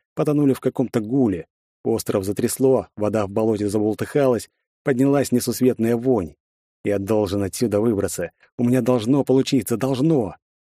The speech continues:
Модуль еще был управляем, несмотря на то, что буквально разваливался на куски. И всю эту груду металла,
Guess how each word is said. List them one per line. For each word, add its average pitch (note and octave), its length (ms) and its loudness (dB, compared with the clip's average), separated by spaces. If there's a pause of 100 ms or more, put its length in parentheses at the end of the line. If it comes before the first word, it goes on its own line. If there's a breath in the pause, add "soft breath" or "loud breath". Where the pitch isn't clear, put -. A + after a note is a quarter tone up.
(160)
Модуль D3 340 2
еще B2+ 240 0
был G#2+ 340 -4
управляем, B2+ 640 0 (360)
несмотря G#2+ 400 0
на G2+ 120 -2
то, B2 260 0
что - 140 -4
буквально G#2 480 0
разваливался G2+ 600 -2
на G#2 100 -2
куски. A#2+ 460 -2 (400)
И G#2 100 -4
всю A#2+ 200 0
эту G#2+ 180 -2
груду A2 360 0
металла, G#2 560 -2